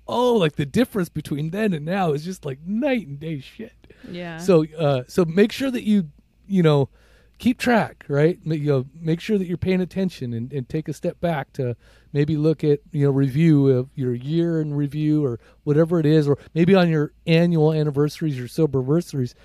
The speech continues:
Speaker 1: try to look back to where you were and, and what was happening, you know, at year four or year two, which we talk about all the time, right?
Speaker 2: Mm-hmm.
Speaker 1: So, um, that, you know, maybe sh-, you make sure you're doing that shit, because then it's like you can see the progress over year to year rather than,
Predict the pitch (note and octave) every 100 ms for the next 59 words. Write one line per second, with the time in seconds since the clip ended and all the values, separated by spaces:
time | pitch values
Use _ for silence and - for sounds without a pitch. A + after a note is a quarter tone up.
0 | _ _ - C#3 D#3 D#3 C#3+ E3 - F3
1 | F3+ - D#3 D3+ D3+ D3+ D3 F3+ E3 B2
2 | A2+ G#2+ _ _ _ B2 B2 D3 C#3+ D#3
3 | E3+ - C3+ B2+ C3 C3+ C3+ A#2 _ -
4 | B2 C3 - C#3 C#3+ - D#3+ D#3 C3 A#2+
5 | B2 C3 C3+ - D3 - _ C#3+ - D3+
6 | E3 F3+ A3 A#2 G#2 G#2+ G#2+ - G#2+ -
7 | _ A2+ C#3 _ - G#3 G3+ F#3 F#3 E3
8 | C#3 C#3+ C#3+ B2+ A#2+ - C#3+ E3+ D3+ D3+
9 | E3+ D#3+ D3 - - - _ _ D3+ D#3
10 | - F#3 F#3 A#3 F#3 C#3+ C3 C#3+ C#3 C#3
11 | B2 C3+ C3 - C3+ - C#3+ C3 A#2+ -
12 | F3+ D#3 - _ _ - C3+ - D3 C3
13 | C3 A#2 - - - B2+ A#2+ B2 C3 C3+
14 | B2 B2 C#3 C3 C#3 C#3+ C#3 B2+ A#2